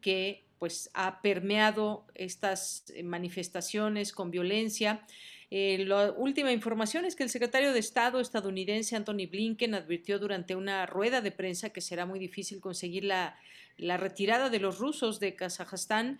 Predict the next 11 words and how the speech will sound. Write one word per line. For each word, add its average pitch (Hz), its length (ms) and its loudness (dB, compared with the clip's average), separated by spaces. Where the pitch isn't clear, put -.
y 214 80 0
reducir 208 520 0
la 208 500 4
influencia 208 1000 0
rusa 214 480 -2
después 180 380 -4
de 202 60 -4
invitar 180 340 -4
a 180 100 -4
tropas 185 400 -2
para 180 480 0